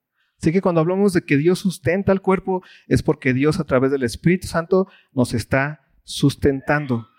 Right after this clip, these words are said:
Pero como miembros en la realidad física, en la realidad cotidiana, necesitamos entender que nos damos hacia el otro, pero que también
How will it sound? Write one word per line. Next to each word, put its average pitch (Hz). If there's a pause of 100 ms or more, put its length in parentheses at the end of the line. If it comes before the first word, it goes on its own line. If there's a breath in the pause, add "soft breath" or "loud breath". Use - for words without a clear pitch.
(220 loud breath)
Pero 135
como 175
miembros 180 (180 soft breath)
en 135
la 139
realidad 139
física, 175
en 131
la 123
realidad 127
cotidiana, 190 (320 soft breath)
necesitamos 175
entender 160
que 160
nos 123
damos 254
hacia 247
el 247
otro, 269 (440)
pero 147
que 147
también 175